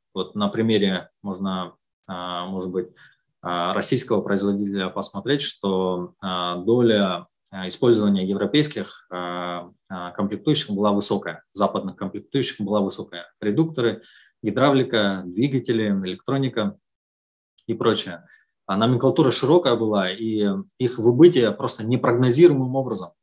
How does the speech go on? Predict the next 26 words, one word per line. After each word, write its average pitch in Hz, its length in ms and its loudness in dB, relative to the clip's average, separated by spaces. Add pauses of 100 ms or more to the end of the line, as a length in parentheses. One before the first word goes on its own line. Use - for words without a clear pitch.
(160)
происходит. 92 580 -4 (120)
А, 92 380 -6
то 113 100 -4
есть, - 260 -2 (880)
а, 104 400 -2 (580)
происходит, 127 640 4 (480)
а, 110 160 -6
во-первых, 120 420 4
пополнение 139 680 4
в 104 60 -6
целом 113 300 -2
санкционного 107 540 -2
списка, 104 360 -6
во-вторых, 120 680 2
а, 98 480 -6
сами 135 280 4
компании, 117 500 0
да, 123 200 -2
отказываются 104 540 -2
работать 113 560 -2
и 98 220 -4
разрывают 101 520 0
свои 98 200 -6
контракты. 98 760 -4 (400)
М, 98 520 -14
и 107 340 -2